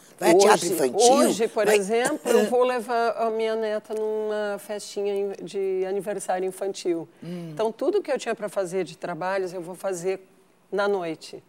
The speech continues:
Speaker 1: Uhum.
Speaker 2: Porque é muito bom, tra-, eu trabalho muito no computador, né? Foto é tudo no computador.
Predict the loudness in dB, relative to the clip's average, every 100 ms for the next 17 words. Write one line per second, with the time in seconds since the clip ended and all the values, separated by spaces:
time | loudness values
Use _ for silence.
0 | _ -20 -18 -6 -4 -2 -2 0 2 0
1 | -2 -2 0 0 -2 -6 -4 -4 -2 0
2 | 0 -2 -2 -4 -6 -6 -6 -6 -4 -6
3 | -8 -10 -12 -16 _ _ -2 0 0 0
4 | 0 0 -2 -6 -12 -10 -6 -4 -4 -4
5 | -6 -6 -8 -6 -6 -10